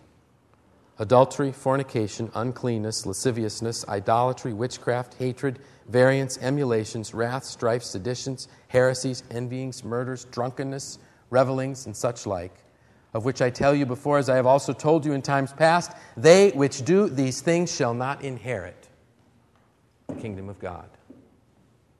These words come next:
What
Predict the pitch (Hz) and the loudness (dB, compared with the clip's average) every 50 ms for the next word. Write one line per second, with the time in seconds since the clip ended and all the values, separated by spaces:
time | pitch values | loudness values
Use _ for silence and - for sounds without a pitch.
0 | _ _ _ _ _ _ _ _ _ _ _ _ _ _ _ _ _ _ _ _ | _ _ _ _ _ _ _ _ _ _ _ _ _ _ _ _ _ _ _ _
1 | _ _ _ _ _ _ _ _ _ _ _ _ _ _ _ _ _ _ _ _ | _ _ _ _ _ _ _ _ _ _ _ _ _ _ _ _ _ _ _ _
2 | _ _ 98 101 107 123 127 - - | _ _ -6 -4 -4 -4 -6 -8 -16